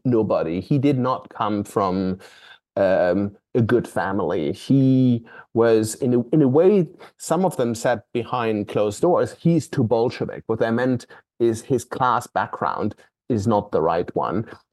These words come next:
And as far as kind of the, the new business elite, uh, was concerned, they also saw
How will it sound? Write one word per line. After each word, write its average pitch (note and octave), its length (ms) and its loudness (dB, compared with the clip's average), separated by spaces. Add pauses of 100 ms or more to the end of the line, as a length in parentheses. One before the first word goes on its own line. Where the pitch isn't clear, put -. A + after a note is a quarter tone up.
(160)
And C3+ 140 4
as C#3+ 180 0
far F#3+ 500 4
as C#3 380 0
kind D3 300 -2
of A#2+ 340 -2
the, A#2 240 0
the A#2+ 160 -2
new C3+ 160 2
business F#3+ 440 0
elite, C#3 440 0 (520)
uh, B2+ 280 2 (100)
was B2 300 0
concerned, D#3 640 -2
they D3 160 4
also D3+ 360 2
saw B2 460 0